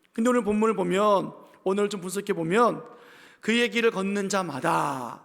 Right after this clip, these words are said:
길을 걷는 자마다라고 하는 이 마다라는 뜻이 무슨 뜻이냐면 완전하다, 전부다 이런 뜻이에요. 그의 길을 완전하게 걷는 사람, 하나님의 계명을 모두 지킨 사람,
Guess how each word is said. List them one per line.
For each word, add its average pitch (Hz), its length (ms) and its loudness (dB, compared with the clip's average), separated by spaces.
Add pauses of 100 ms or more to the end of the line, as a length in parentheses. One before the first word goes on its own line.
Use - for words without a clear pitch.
(120)
길을 233 240 -4
걷는 196 440 -6
자마다라고 208 580 0
하는 214 100 -4
이 208 60 -6
마다라는 190 600 -2
뜻이 - 200 -10
무슨 180 380 -10 (300)
뜻이냐면 202 580 -6 (240)
완전하다, 220 960 0 (760)
전부다 220 760 -2
이런 170 160 -6
뜻이에요. - 360 -14 (420)
그의 233 340 0
길을 240 440 0
완전하게 233 520 0
걷는 208 320 -2
사람, 156 360 -6 (500)
하나님의 226 320 0
계명을 226 300 0
모두 254 580 4
지킨 - 400 -4
사람, 214 480 2